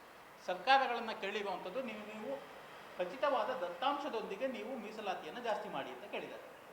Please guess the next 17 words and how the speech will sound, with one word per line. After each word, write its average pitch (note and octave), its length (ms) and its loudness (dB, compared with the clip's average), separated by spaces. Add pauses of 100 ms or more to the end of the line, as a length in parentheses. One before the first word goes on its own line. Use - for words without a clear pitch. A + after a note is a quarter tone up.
(1200)
ಆ G3+ 180 6
ದತ್ತಾಂಶನ B3+ 1040 2 (140)
ಹೆಂಗೆ B3+ 220 0
ಸಂಗ್ರಹಿಸಬೇಕು? G3+ 960 -4 (580)
ಆ F#3 80 6
ದತ್ತಾಂಶವನ್ನ, C4+ 840 2 (500)
ಆ F3+ 60 4
ದತ್ತಾಂಶಗಳಿಗೆ B3+ 880 2
ಅನುಗುಣವಾದ A#3+ 640 4
ಪ್ರಶ್ನೆಗಳನ್ನ C#4 840 2 (300)
ನಾವು G#3 260 2
ಇಟ್ಕೊಂಡು G#3 320 -4
ಸಂಗ್ರಹಿಸಬೇಕು. B3 640 -2 (400)
ಅಂತಂದ್ರೆ C4+ 320 2
ಸಮೀಕ್ಷೆ D#4 300 2
ಮಾಡಬೇಕು. G#3 500 2 (840)
ಅಂತಂದ್ರೆ A#3 640 2